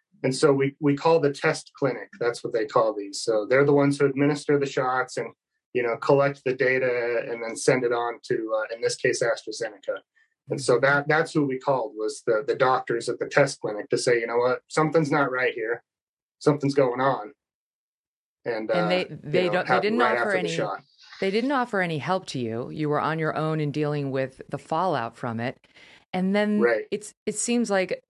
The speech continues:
Speaker 2: you know, the other shoe to drop was when you saw her negative outcome was not included in the results of the clinical trial?
Speaker 1: Right.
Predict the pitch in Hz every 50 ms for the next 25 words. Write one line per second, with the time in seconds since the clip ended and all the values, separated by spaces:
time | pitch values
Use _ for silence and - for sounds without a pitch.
0 | _ _ - - - 190 175 165 151 170 185 220 262 294 247 - - 156 143 143
1 | 139 139 135 135 131 131 139 139 - - - 170 165 170 175 170 156 151 156 175
2 | 185 190 190 185 175 190 190 190 - - - - 185 165 156 156 156 160 160 170
3 | 160 - _ _ _ _ _ _ _ _ - - - 202 202 208 214 220 226 233
4 | 233 233 _ _ _ _ _ _ 175 170 170 175 185 202 208 220 202 202 202 202
5 | 190 165 - - - _ _ - 175 233 - - - - 143 123 117 120 139 165
6 | - _ _ _ _ _ _ - 175 190 190 160 175 185 196 202 214 - - 185
7 | 175 - - - 208 208 208 214 214 214 214 - _ 180 180 180 180 175 156 151
8 | 165 160 143 180 180 190 196 190 - - - - 156 147 165 - - 180 180 180
9 | 185 175 - - 147 143 175 247 311 302 - _ _ _ _ _ _ _ _ _
10 | _ _ _ _ _ _ _ _ _ _ - - _ _ _ _ _ - 139 127
11 | 139 156 156 147 143 131 127